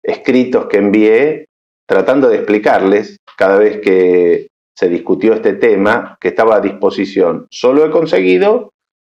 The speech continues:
que algunos de los representantes vinieran a la universidad a conocer esta situación, pero eso no prosperó en que fuera un tema que el Consejo tratara. Así que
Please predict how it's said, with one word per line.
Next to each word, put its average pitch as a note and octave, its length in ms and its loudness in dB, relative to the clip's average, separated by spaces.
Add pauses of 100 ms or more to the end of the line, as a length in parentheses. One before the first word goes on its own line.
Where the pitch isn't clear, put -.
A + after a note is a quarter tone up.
que - 80 0
algunos B2+ 540 2
de G#2+ 100 4
los G#2+ 160 0
representantes A2+ 800 0
vinieran G2+ 580 2
a F2+ 300 0
la F#2 160 2
universidad F#2+ 800 2
a D#2+ 480 0
conocer F#2+ 460 0
esta G#2+ 340 0
situación, C3+ 760 -2 (180)
pero G2+ 120 0
eso B2+ 140 0
no A#2+ 180 0
prosperó A#2 760 0 (180)
en G2 100 -6
que F#2 80 -2
fuera A2 180 0
un G2 140 -2
tema A2 540 -2 (420)
que G2 100 -2
el E2+ 100 -2
Consejo F2+ 420 -2
tratara. D#2+ 480 0
Así - 180 -6
que B2 400 -2